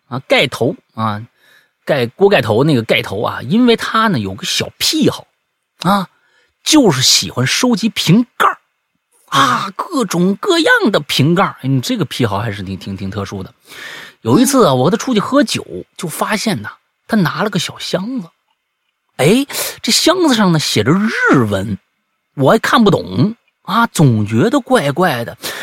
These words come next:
心里面总觉得日本，日文说的是“すいません、こんにちは、キモジ”啊，哈，说不出来的感觉啊。到了要回家的时候，盖头啊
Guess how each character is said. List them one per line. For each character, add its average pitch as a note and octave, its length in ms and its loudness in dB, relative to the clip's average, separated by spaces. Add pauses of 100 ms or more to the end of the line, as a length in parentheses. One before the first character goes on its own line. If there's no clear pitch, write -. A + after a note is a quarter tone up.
(120)
心 - 220 0
里 C#4+ 60 6
面 A3+ 140 4
总 C3 260 2
觉 F3+ 100 2
得 A#3+ 100 6
日 C#4+ 220 4
本， E3 240 2
日 G#3+ 220 -2
文 G3 160 4
说 A#3 160 2
的 G#3 100 6
是 F3 300 2 (260)
“す - 200 -6
い A3 100 4
ま G3+ 240 2
せ D#3+ 480 2
ん、 - 20 -6
こ G3 180 -4
ん - 20 0
に F3 120 2
ち C#3+ 180 0
は、 B2 200 2
キ A#2+ 140 -4
モ G#2+ 140 2
ジ” F#2+ 140 -8 (140)
啊， F3 240 0
哈， E3+ 380 0 (600)
说 - 300 2
不 F4+ 80 2
出 - 120 2
来 C4+ 140 4
的 C#4 60 0
感 B2 180 2
觉 G#2 160 -6 (200)
啊。 F3+ 260 -4
到 C#4+ 180 6
了 G#3 120 6
要 A3+ 200 4
回 A#3 240 2
家 C4 240 4
的 G#3 80 2
时 C#3 140 -2
候， A2+ 140 0
盖 D#3 260 0
头 A#2 220 0
啊 - 180 -2